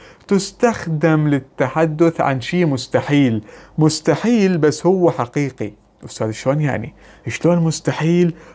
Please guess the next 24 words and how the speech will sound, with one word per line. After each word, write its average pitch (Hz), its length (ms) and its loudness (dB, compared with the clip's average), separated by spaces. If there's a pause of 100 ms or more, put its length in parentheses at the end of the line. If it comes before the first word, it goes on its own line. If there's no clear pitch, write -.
(100)
وشلون 160 400 2
هو 147 240 2
حقيقي؟ 117 580 -4 (260)
باوع، 127 440 0 (380)
هذه 208 420 4
تستخدم 190 840 0
عن 147 260 -4
حدث 180 420 0
حقيقي 139 840 0
حصل 208 500 0
في 202 120 -4
الماضي، 202 720 2 (300)
بس 147 260 0
أنت 175 260 -2
حاليًا 131 680 0
بعد 123 540 0
ما 151 120 -2
تقدر 190 480 0
تغيره، 143 600 2 (300)
لأن 131 380 0
ما 190 80 0
تقدر 139 500 0
تفر 175 420 0
الزمن 185 600 2